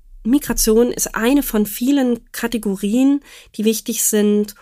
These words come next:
um zu verstehen, wie Menschen zusammenleben. Und ich halte es tatsächlich für wichtig, diese Kategorien nicht isoliert von anderen zu betrachten.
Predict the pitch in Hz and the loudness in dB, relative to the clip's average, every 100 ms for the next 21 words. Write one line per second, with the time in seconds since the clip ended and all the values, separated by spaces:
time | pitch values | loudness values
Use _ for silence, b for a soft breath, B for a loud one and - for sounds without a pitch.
0 | B B - 208 202 196 - 208 185 - | B B 0 2 2 0 -6 -4 -6 -2
1 | 196 196 175 160 165 190 - 185 165 190 | -2 0 -2 -4 -4 -6 -6 -6 -2 0
2 | 214 214 214 214 B B B 214 208 - | 0 0 0 -2 B B B -2 -2 -2
3 | - - 220 285 240 - 214 214 214 240 | -12 -6 -4 -2 -4 -4 -8 -6 -6 -4
4 | 220 208 190 202 - 208 202 - b b | -6 -6 -4 -6 -6 -6 -6 -10 b b
5 | _ _ 214 226 220 214 208 202 196 202 | _ _ -2 0 -2 -2 -4 -4 -2 0
6 | 196 202 202 190 185 185 180 170 - 160 | 0 0 -4 -8 -6 -4 -6 -6 -8 -8
7 | - 156 156 160 151 156 - - - 156 | -8 -6 -6 -6 -8 -10 -12 -14 -14 -12
8 | 151 - 170 160 165 | -12 -10 -6 -6 -6